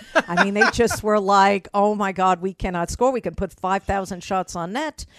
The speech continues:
and hit five million posts, but, uh, we're not gonna win games." And I think it got into their head, and credit to Anton Khudobin, who picked up where Demko left off in the Vancouver series. But getting back to Dallas, I was so impre-,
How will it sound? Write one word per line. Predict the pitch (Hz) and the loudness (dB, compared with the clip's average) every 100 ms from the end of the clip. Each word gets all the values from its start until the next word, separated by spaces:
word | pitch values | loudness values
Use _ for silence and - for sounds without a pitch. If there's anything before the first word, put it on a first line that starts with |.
| - | -10
and | 185 185 | -6 -4
hit | 190 | -4
five | - 196 196 | -2 0 0
million | 185 190 180 175 | -2 -4 -6 -8
posts, | - 214 196 - - - _ _ | -2 0 0 -4 -10 -14 _ _
but, | 190 175 175 - | 0 0 -2 -6
uh, | 180 170 | -2 -2
we're | 175 185 | -2 -4
not | 180 165 | -4 -6
gonna | 175 156 | -6 -6
win | 160 151 | -8 -10
games." | 151 143 139 - | -10 -12 -12 -10
And | 151 | -8
I | |
think | 165 185 185 | -8 -8 -8
it | 165 | -6
got | 165 165 | -4 -4
into | 156 - | -6 -8
their | 151 139 | -8 -6
head, | 208 220 | -4 -2
and | 185 147 - - | -4 -10 -18 -8
credit | 180 170 - | -6 -6 -8
to | 165 | -10
Anton | 156 151 156 156 | -10 -10 -12 -12
Khudobin, | 147 185 196 202 196 220 - _ | -4 -2 0 -2 -4 -8 -20 _
who | 196 185 | -4 -2
picked | - 190 190 | -2 -2 -2
up | 180 - | -4 -4
where | 170 | -6
Demko | 151 180 175 185 160 | -4 -4 -4 -6 -4
left | 160 - 170 | -4 -4 -2
off | 165 - | -2 -4
in | 156 | -8
the | 151 | -8
Vancouver | 151 151 269 214 185 | -10 -8 -8 -6 -6
series. | - 165 156 139 | -6 -8 -8 -8
But | 160 156 | -8 -4
getting | 226 233 208 | -4 -4 -4
back | 196 185 | -6 -8
to | 156 | -10
Dallas, | 170 180 180 147 135 - _ _ _ | -6 -4 -4 -8 -12 -18 _ _ _
I | 185 | -6
was | 185 175 | -4 -2
so | 208 208 226 | -2 -2 -2
impre-, | 214 202 190 | -6 -6 -4